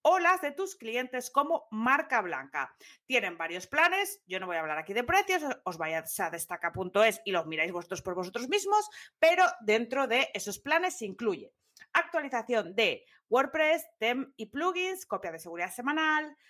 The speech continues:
control del servidor web, análisis de velocidad, informe mensual por email, soporte y asesoramiento, revisión del corre-, de correcto funcionamiento general mensual y soporte vía WhatsApp, que esto es muy importante, aunque solo se da en el plan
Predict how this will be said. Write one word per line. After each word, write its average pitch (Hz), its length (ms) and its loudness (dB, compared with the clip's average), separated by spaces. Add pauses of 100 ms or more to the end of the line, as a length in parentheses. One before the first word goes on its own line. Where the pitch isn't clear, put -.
(120)
control 311 340 0
del 190 120 -2
servidor 247 360 0
web, 233 400 0
análisis 330 440 2
de 285 80 4
velocidad, 240 640 4
informe 233 480 0
mensual 175 400 -8
por 214 140 -4
email, 392 280 2 (120)
soporte 339 600 2
y 208 60 0
asesoramiento, 285 960 0 (280)
revisión 240 460 -2
del 196 160 -2
corre-, 190 480 -10
de 196 240 -6 (100)
correcto 208 600 -2
funcionamiento 240 580 -6
general 302 300 -4
mensual 330 600 2 (140)
y 427 120 2
soporte 370 460 -2
vía 320 200 -4
WhatsApp, 285 380 -4
que - 80 -6
esto 294 160 -6
es 277 100 -10
muy 269 280 0
importante, 269 720 -2
aunque 294 260 4
solo 254 200 -6
se 247 100 -6
da 277 160 6 (320)
en 320 180 6
el 320 180 2
plan 285 300 2